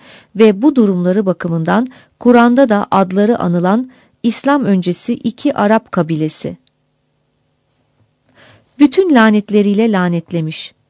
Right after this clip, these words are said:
ve cevahirciler şeyhi de titremeler içinde, "Ey zamanın şahı, biz bu adamın fakir bir balıkçı olduğunu bilirdik.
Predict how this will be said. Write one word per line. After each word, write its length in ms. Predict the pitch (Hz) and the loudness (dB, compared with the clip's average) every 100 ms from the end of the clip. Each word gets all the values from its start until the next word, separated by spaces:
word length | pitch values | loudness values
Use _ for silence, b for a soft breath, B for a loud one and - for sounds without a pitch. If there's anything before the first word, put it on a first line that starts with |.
| b b b 202 | b b b 2
ve 180 | 277 | 2
cevahirciler 880 | 254 247 254 254 247 254 254 262 294 | 6 6 6 4 4 0 0 0 0
şeyhi 400 | 294 202 185 175 | 0 -2 -2 -2
de 240 | 185 262 262 b b | -2 -2 -4 b b
titremeler 640 | - 196 220 220 233 247 247 | -10 -2 2 2 2 2 0
içinde, 540 | - - 180 180 214 - b b - | -4 -6 -4 -4 -4 -8 b b 2
"Ey 200 | 294 262 | 4 4
zamanın 520 | 226 214 220 214 247 | 4 4 4 2 0
şahı, 520 | - 185 170 170 170 _ b b 277 | 0 -2 -2 -2 -6 _ b b 0
biz 260 | 339 262 | 2 2
bu 80 | 269 | 2
adamın 320 | 247 269 233 | 2 2 0
fakir 440 | - 226 - 269 220 | 0 -2 0 -2 0
bir 160 | 202 | 0
balıkçı 440 | 202 202 202 247 220 | 2 0 0 2 2
olduğunu 420 | 190 185 185 180 | 2 0 -2 -2
bilirdik. 500 | 165 165 156 156 | -2 -4 -4 -10